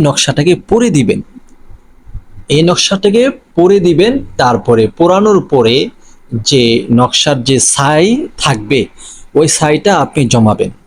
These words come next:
জমিয়ে একত্রিত করে একটি গাছের গোড়াতে আপনি কি করবেন, আহ, পুঁতে দিবেন, গাছের গোড়াতে আপনি এটাকে দাফন করে দিবেন ইনশাল্লাহ। এরপর থেকে দেখবেন শত্রু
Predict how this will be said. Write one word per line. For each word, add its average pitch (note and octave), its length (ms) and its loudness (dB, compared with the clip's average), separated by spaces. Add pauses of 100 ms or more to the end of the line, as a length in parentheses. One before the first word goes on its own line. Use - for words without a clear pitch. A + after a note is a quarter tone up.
(200)
জমিয়ে C#3+ 420 2
একত্রিত F3 460 -4
করে D3+ 400 2 (380)
একটি B2+ 300 -2
গাছের C3 500 0
গোড়াতে B2 520 0 (220)
আপনি E3 320 -2
কি F3+ 140 -6
করবেন, G3 380 0
আহ, F#2+ 100 -8 (880)
পুঁতে F#3+ 280 0
দিবেন, A2 360 0 (120)
গাছের C3 380 0
গোড়াতে C#3 420 0
আপনি G#3 460 0 (280)
এটাকে D3 260 0
দাফন B2+ 440 0
করে G#2+ 220 0
দিবেন G2+ 300 0 (460)
ইনশাল্লাহ। A#2 760 0 (400)
এরপর F3+ 360 0
থেকে F3+ 280 0
দেখবেন C3 520 -2 (320)
শত্রু F#3+ 840 0